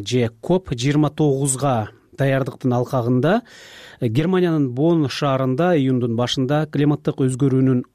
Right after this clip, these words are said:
оош кыйышын, кесепеттерге каршы күрөштү талдаган эл аралык жыйын болду. Бул, э, ошол Бонндогу жыйындын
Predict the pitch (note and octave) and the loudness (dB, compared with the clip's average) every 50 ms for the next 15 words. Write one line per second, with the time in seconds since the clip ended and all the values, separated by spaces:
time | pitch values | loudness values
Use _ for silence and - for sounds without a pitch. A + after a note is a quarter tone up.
0 | _ - D#3+ D3 D#3 D#3+ D#3 C#3+ - - - C3+ B2 A#2 - - E3+ E3 D#3 - | _ -2 0 2 2 2 2 0 -2 -4 -2 -2 -2 0 0 0 0 0 0 -2
1 | - - - - - - - _ - C3 - D3 C3 - C3+ - - E3 D3+ D3+ | -8 -20 -20 -20 -20 -20 -12 _ -6 -4 -4 -2 -2 -2 -4 -2 -2 -2 -2 -2
2 | D3+ - D3+ C#3+ - - - D3 C3+ C3 B2 - - D3 D#3 D3 - - C3+ - | -2 -2 -2 -2 -2 -2 -2 -2 -2 -2 -2 0 0 0 0 0 0 -4 -2 -2
3 | C3+ C3 C3 C#3 C3+ F3+ F#3 D#3+ C#3+ C3 B2+ B2 B2 A#2+ A#2+ A#2+ A#2+ A2+ A2 - | -2 0 0 0 2 2 2 2 2 0 0 0 0 0 0 0 -2 -2 -4 -8
4 | - B2 G2 G2+ B2 C#3 D3 D3 D3 C3 C#3+ D3+ D#3 D#3 E3 G3 A3+ A#3 - _ | -12 -10 -6 -2 0 2 2 2 2 2 2 0 2 2 0 0 0 -2 -6 _
5 | - - - - - - - - - - - - D#3+ D#3 G#3 G#3+ F#3 - - E3+ | -20 -20 -20 -20 -20 -20 -20 -20 -20 -20 -16 -6 0 0 2 2 2 0 0 0
6 | D3 C#3+ C#3+ C#3 C3+ C3+ C3+ - G3+ G3+ E3+ - - - C3+ B2 C#3 D3 D#3+ E3 | 2 2 2 2 2 0 0 0 0 -2 -2 -4 -8 -10 -4 -2 0 2 2 2
7 | D#3+ E3 E3+ G3+ F3 C3+ C#3+ D3+ D#3 D#3+ D3+ F3+ F#3+ E3+ D#3 | 2 2 2 0 0 0 0 2 2 2 2 2 2 0 -2